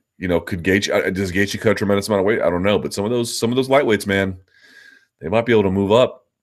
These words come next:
and have a lot more success than we necessarily imagine. I don't think the jump from one fifty-five to one seventy is the same as one seventy, one eighty-five.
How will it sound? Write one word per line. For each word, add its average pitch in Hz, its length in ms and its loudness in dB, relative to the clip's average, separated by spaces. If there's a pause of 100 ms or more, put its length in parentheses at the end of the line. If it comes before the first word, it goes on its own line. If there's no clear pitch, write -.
(160)
and 80 180 -6
have 87 100 0
a 80 40 0
lot 90 160 4
more 101 120 -2
success 98 380 -4
than 90 80 -10
we 92 80 -2
necessarily 90 480 0
imagine. 87 400 -2
I 78 60 -4
don't 104 200 -2
think 123 360 -4 (100)
the 92 320 -2
jump 107 320 0
from 98 120 -4
one 98 120 -2
fifty-five 101 320 0
to 101 60 -2
one 95 120 -2
seventy 92 280 -2
is 73 40 -6
the 73 80 -10
same 87 220 -2
as 82 100 -8
one 85 120 -6
seventy, 80 260 -6
one 80 160 -4
eighty-five. - 320 -6